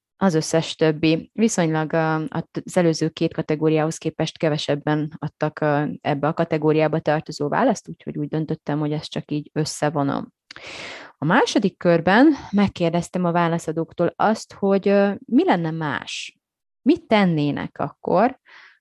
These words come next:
hogyha több lenne nekik ebből a bizonyos hiányzó dologból. És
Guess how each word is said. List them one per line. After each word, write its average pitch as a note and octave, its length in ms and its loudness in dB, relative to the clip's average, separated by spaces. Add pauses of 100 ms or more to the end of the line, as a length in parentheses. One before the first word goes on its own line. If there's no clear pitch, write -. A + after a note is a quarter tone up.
(140)
hogyha F3 720 2 (100)
több D#3 220 4
lenne C#3+ 260 -2
nekik - 400 -6
ebből D#3 280 2
a D#3+ 60 4
bizonyos D#3+ 500 -2
hiányzó D#3+ 420 0
dologból. - 720 -4 (1120)
És F#3+ 520 2